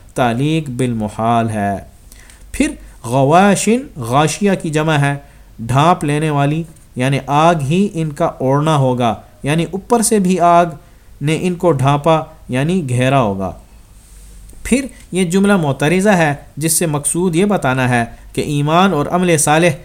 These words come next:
یہ ایسی چیزیں نہیں ہیں کہ جو انسانی طاقت سے زیادہ ہوں اور انسان ان پر عمل کرنے کی قدرت نہ رکھتے ہوں،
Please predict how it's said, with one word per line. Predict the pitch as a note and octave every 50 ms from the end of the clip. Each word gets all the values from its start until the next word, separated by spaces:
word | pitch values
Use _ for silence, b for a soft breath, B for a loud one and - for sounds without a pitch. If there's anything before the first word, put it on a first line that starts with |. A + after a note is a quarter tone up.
| B B B
یہ | A2 A#2+ C3
ایسی | C#3+ C#3 - F3
چیزیں | - - - D#3+ D#3 E3 E3+ D#3+
نہیں | D3 D3+ D#3 F#3 A3 G3
ہیں | F3+ C3+ G#2+ - B B B B B
کہ | - C#3 C3+
جو | C3+ C3
انسانی | B2 C3 B2+ B2 - C3+ C3+ C#3 D3 C#3+ C3+
طاقت | C3+ - C3 B2+ B2+ - C#3 C3 -
سے | - C3+ C3 A#2+
زیادہ | A2+ G#2 A2+ B2 B2+ C3+ C#3 D3
ہوں | C#3 C#3 C3 B2 A2 B B B B B
اور | C#3 C3+
انسان | C#3 C3+ B2 - - D#3 E3 E3+
ان | D#3+ D#3+ D3
پر | D3+ D#3+ -
عمل | - D#3 D#3+ D3+ C#3
کرنے | D3 - D3 C#3+ D3 D#3 D#3
کی | D3 - C3 -
قدرت | D3+ D3+ D3 D#3 D3 C3+ C#3 -
نہ | B2 C3 C#3+ D#3+ F#3+
رکھتے | G3 E3+ C#3 - - C#3+ C3
ہوں، | A#2 B2 A#2+ A2+